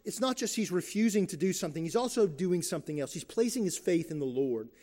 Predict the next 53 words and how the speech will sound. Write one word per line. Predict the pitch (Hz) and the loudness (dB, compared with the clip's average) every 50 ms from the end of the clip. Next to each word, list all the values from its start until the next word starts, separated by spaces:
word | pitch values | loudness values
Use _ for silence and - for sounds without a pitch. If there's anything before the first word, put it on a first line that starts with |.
| - - - - | -20 -20 -16 -6
He's | - 208 165 | -4 -2 0
not | 214 277 294 302 | 2 2 2 2
just | 277 208 - - | 0 -2 -2 0
refusing | 196 190 190 - 214 220 196 214 175 | 0 0 2 2 0 0 2 2 0
to | - | 0
harm | - - 147 175 196 208 208 | -2 -2 -2 -2 0 0 0
Saul. | - - - 185 165 156 156 | -2 -2 -2 -2 0 0 0
Why | 147 185 208 254 285 269 | 0 0 0 0 0 0
does | 247 285 262 - | 0 0 -2 -2
he | 226 196 - | -4 -4 -4
refuse | 196 202 165 - 214 196 170 | -4 -6 -4 -4 -6 -6 -4
to | - 175 | -4 -4
harm | 160 185 175 165 | -2 -2 -4 -4
Saul? | - - - 220 233 208 170 151 - - - - - - | -4 -2 0 2 2 2 2 0 -2 -8 -16 -20 -20 -8
Because | - 202 - 247 220 - | -8 -4 0 0 0 0
he's | 214 185 156 | -2 -4 -2
looking | 208 269 262 - 262 | -2 -2 0 0 0
to | 220 254 | 0 2
the | 214 233 | 4 4
Lord, | 214 185 180 185 185 180 | 6 8 8 8 6 6
and | - 175 185 202 | 4 2 2 4
what | 220 247 | 4 4
does | 285 285 | 4 2
he | 285 240 | 0 0
say | - - 233 220 | 2 2 2 2
to | 220 - 214 | 2 2 0
his | 202 190 - | -2 0 0
own | 196 190 180 175 | 0 -2 0 0
men? | 170 180 190 170 135 113 - - - _ _ | 0 0 0 -2 -2 -6 -8 -12 -18 _ _
Or | 196 190 | 2 2
what's | 220 262 - | 2 4 2
he | 285 269 | 2 2
even | 214 202 | 2 2
say | 185 - 220 190 | 2 4 2 2
to | 165 160 | 2 0
Saul? | - - 226 262 277 190 - - - - - - - - _ _ _ _ _ _ _ _ _ _ _ _ | 0 0 2 2 2 0 0 -4 -10 -18 -20 -20 -20 -20 _ _ _ _ _ _ _ _ _ _ _ _
He | - 190 | -6 2
says, | - 240 214 196 180 - - - | 4 6 6 6 6 4 -2 -2
"S-, | - - - - - - 185 170 | -4 -2 -2 -4 -4 -6 -6 -4
Saul, | - - 226 247 254 226 | 0 2 4 6 6 6
this, | 202 254 240 - - - | 4 4 2 2 0 0
this | - - - 208 - | -2 -2 -4 -4 -2
is | - | 2
not | 381 302 269 - | 4 4 4 4
for | - 233 | 4 4
me | 202 190 196 233 | 6 8 8 6
to | 208 - 208 | 6 4 4
repay | 185 175 170 - - 190 185 | 2 2 2 2 2 4 4
you | 185 156 151 | 4 2 -2
this | 135 127 131 - - | -4 -4 -4 -2 -2
evil. | 147 156 147 117 95 98 98 98 - _ _ _ - _ _ _ _ _ _ _ _ _ _ _ _ _ _ _ | -2 -4 -6 -8 -10 -14 -16 -16 -20 _ _ _ -20 _ _ _ _ _ _ _ _ _ _ _ _ _ _ _
It's | - 185 - 190 | -8 -6 2 4
not. | 247 269 262 185 131 - - - | 4 6 6 4 4 0 -6 -12